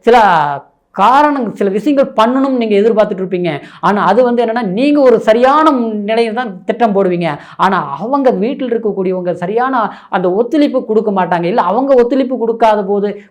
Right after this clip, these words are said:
கொடுத்தாலும் மற்றவங்களால பிரேக் ஆகக்கூடிய ஒரு சூழ்நிலைகள். குறிப்பா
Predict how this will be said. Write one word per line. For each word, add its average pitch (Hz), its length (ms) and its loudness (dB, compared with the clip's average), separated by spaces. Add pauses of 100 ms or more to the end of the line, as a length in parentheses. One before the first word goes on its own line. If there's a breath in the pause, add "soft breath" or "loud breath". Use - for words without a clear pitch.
(180)
கொடுத்தாலும் 247 600 4 (100)
மற்றவங்களால 262 680 2
பிரேக் 226 300 4
ஆகக்கூடிய 190 360 -2
ஒரு 175 100 -2 (120)
சூழ்நிலைகள். 185 520 -4 (300 loud breath)
குறிப்பா 196 400 2